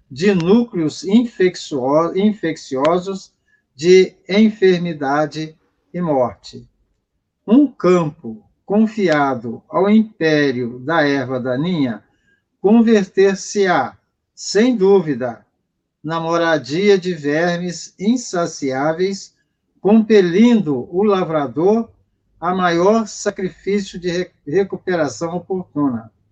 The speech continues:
Assim ocorre em nosso esforço cotidiano. Não precisamos remontar a existências passadas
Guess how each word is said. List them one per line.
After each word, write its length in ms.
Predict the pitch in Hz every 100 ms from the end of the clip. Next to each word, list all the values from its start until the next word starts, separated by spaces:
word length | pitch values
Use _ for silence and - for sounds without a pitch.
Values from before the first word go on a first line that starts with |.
| _ _ _ _ _ _ _ _ -
Assim 480 | 151 151 - 190
ocorre 720 | 180 170 - 160 175 170 175 175 - - _ -
em 200 | 180 180
nosso 440 | 156 156 156 160
esforço 680 | 151 - 139 143 147 - 151
cotidiano. 960 | - 160 156 151 165 135 120 110 120 - _ _ _ _ _ _
Não 360 | 139 160 214 233
precisamos 920 | 220 202 196 175 139 156 156 147 120
remontar 840 | 143 151 143 123 - 156 156 123 - _ _ _ _
a 160 | - 160
existências 1080 | 190 170 175 - - 185 220 208 190 160 -
passadas 920 | - 131 - 143 160 160 170 165